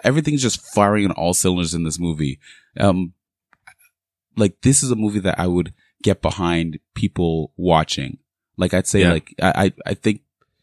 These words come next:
Speaker 1: it adds to the f-, the art form of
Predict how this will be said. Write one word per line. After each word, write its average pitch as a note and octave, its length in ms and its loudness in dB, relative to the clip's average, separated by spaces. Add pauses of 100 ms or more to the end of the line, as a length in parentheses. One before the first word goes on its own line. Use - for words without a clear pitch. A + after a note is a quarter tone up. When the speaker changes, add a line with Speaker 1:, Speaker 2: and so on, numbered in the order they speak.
(340)
Speaker 1:
it - 220 0
adds G2 280 4
to A2 80 0
the F#2 140 0
f-, - 360 -14
the - 300 -2
art F2+ 220 2
form E2+ 480 -2
of D#2+ 380 0